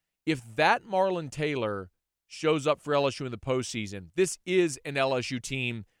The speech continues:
that could beat anybody in the S E C tournament, could certainly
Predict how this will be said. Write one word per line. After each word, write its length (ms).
that 160
could 160
beat 280
anybody 560
in 60
the 140
S 160
E 40
C 140
tournament, 460
could 200
certainly 760